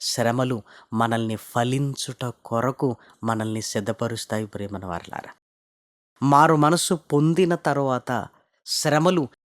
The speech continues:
ఆత్మ ఫలాల వైపు నీ జీవితాన్ని తీసుకుని వెళతాయి. ఆత్మ ఫలాలు మన జీవితంలో ఉంటే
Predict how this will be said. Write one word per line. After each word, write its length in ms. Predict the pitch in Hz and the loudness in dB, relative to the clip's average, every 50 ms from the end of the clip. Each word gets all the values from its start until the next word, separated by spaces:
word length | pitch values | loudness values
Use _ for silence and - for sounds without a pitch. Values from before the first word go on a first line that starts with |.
| _ _ | _ _
ఆత్మ 480 | 117 131 139 165 175 - - - 185 185 | 2 2 4 2 2 0 0 0 0 0
ఫలాల 600 | 160 - - - 147 139 147 160 170 180 190 196 | 0 -2 2 4 4 6 8 8 8 8 8 8
వైపు 340 | 185 170 165 165 151 - 165 | 8 6 6 4 4 2 2
నీ 200 | 160 151 147 135 | 4 4 2 2
జీవితాన్ని 680 | 117 117 127 127 131 147 147 - 156 151 143 143 139 | 0 -2 -4 -2 -2 -4 -2 -2 0 0 0 0 -2
తీసుకుని 540 | 127 - - 127 120 - - - - 135 131 | -4 -4 -6 -6 -6 -6 -6 -6 -4 -4 -4
వెళతాయి. 440 | 127 123 117 117 113 - 120 117 113 - - - - - - | -4 -4 -6 -8 -4 -2 -2 -2 -2 -6 -12 -16 -14 -2 2
ఆత్మ 440 | 107 113 127 139 - - - - 139 | 6 6 6 6 4 2 -2 -4 -4
ఫలాలు 640 | 131 - - - - 123 120 127 131 131 139 143 139 | -4 -4 -6 -2 2 2 4 6 6 4 4 4 2
మన 200 | 135 131 123 123 | 0 0 0 -2
జీవితంలో 680 | 117 113 113 120 120 123 123 - 131 127 123 117 117 113 | -2 -2 -2 -4 -4 -4 -4 -6 -4 -4 -2 -4 -4 -6
ఉంటే 380 | 113 113 110 - 117 113 107 | -6 -8 -8 -6 -8 -8 -8